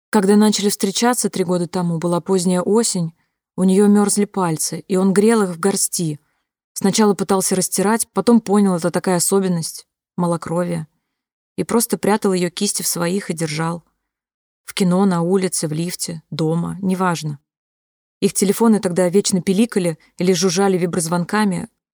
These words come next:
они не замечали. Это фон. Все вокруг было лишь фоном.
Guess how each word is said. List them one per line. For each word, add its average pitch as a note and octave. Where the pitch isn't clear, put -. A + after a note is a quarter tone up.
они G3
не A3+
замечали. E3
Это G#3
фон. E3
Все -
вокруг A3+
было G#3+
лишь G3
фоном. D#3